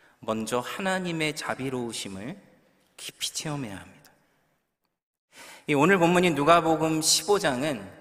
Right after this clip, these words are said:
이 성경에서 가장 아름다운 이야기가 기록되어 있습니다. 그 이야기는 아버지의 집에서부터 시작됩니다.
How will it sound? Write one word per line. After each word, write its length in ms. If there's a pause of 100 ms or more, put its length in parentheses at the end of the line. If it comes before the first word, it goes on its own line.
(260)
이 80
성경에서 680
가장 260 (300)
아름다운 640
이야기가 720 (320)
기록되어 480
있습니다. 480 (680)
그 100
이야기는 720 (340)
아버지의 480
집에서부터 680
시작됩니다. 680